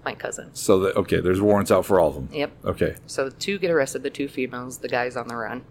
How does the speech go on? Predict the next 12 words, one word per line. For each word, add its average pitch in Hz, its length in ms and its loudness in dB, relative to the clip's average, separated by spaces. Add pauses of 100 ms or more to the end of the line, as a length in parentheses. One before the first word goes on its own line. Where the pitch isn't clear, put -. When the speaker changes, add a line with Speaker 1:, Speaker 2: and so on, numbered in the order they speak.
(580)
Speaker 1:
Uh, 117 140 -10
he's 123 240 -8
been 123 160 -6
in 123 160 -12
prison 123 480 -6
since - 540 -14
I 127 120 -6
could 123 140 -8
remember, 123 560 -8
in 127 180 -12
and 123 120 -12
out, 123 260 -8